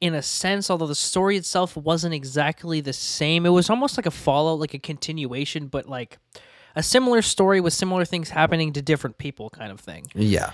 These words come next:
Speaker 1: It was kinda like a reimagining. That's a better word. Of
Speaker 2: It's the same mythos, right?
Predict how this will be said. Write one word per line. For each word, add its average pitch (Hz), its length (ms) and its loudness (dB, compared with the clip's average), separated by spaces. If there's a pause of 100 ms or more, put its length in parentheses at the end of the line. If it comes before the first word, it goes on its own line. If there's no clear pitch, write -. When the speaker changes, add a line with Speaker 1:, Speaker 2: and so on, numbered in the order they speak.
(100)
Speaker 1:
It 226 40 4
was 233 120 6
kinda 330 180 4
like 294 140 4
a - 20 10
reimagining. 175 840 6
That's 151 220 0
a 170 40 2
better 147 240 2
word. 117 300 -4
Of 123 220 -2
Speaker 2:
It's - 160 6
the 147 140 8
same 147 500 4
mythos, 82 500 0
right? 110 300 -2